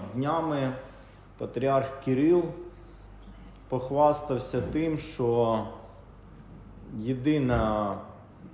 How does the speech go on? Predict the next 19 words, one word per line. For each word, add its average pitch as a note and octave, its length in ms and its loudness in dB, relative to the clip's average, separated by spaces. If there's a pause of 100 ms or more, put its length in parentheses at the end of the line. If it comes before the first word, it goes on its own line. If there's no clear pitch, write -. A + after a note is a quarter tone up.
(380)
сила, D#3+ 560 4
яка B2 340 0
ще - 220 -4
єднає A2 680 0
Україну, A2 760 -2
Росію, G#2 460 -4
Білорусь, — A2 720 -4 (680)
це B2 420 0 (320)
Руська C#3+ 460 0
Православна A#2 880 0
Церква. F2 560 -8 (880)
Із E3 400 0
своїми C#3+ 540 4
центрами G#2 800 0
в F#2+ 120 -4
Москві, C3+ 720 -4
в F3+ 120 -10 (140)
Києві C3 680 -2 (920)
і C3+ 340 -2